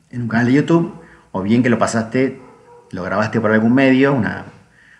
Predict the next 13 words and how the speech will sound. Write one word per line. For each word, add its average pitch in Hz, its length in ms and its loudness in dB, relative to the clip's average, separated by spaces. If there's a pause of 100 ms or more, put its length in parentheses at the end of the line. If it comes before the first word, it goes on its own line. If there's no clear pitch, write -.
(120)
una 90 180 -8
cámara, 98 560 0
un, 85 320 -14
un, 82 120 -20
sobre 87 240 -14
todo 98 180 -10
lo 90 80 -10
más, 92 140 -14 (160)
lo 90 60 -16
más 87 100 -14
probable 87 220 -8
un 87 100 -12
celular, 135 720 0